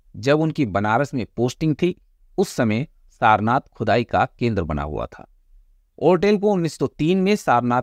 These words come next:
की खुदाई करने की अनुमति मिली। साल उन्नीस सौ पाँच के मार्च महीने की पन्द्रह तारीख थी। धमेक स्तूप के निकट मिट्टी में गड़ा हुआ उन्हें सिंह चतुर्मुख का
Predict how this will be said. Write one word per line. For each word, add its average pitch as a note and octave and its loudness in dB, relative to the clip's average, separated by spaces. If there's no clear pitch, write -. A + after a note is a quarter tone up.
की C3 -6
खुदाई A#2 -2
करने A2 -2
की G2+ -4
अनुमति F#2+ -2
मिली। D3+ -2
साल C#3+ 2
उन्नीस E3+ -4
सौ E3+ -2
पाँच B2+ -2
के C3+ -4
मार्च A#2+ -2
महीने C3+ 0
की B2+ -6
पन्द्रह C#3+ 0
तारीख G#2+ 0
थी। - -12
धमेक D3 0
स्तूप F3 -4
के B2+ -2
निकट C3+ -2
मिट्टी C#3 -2
में F#3 2
गड़ा A2+ 2
हुआ A#2+ 0
उन्हें A2 -4
सिंह F#3 -4
चतुर्मुख A#2 -4
का C3 2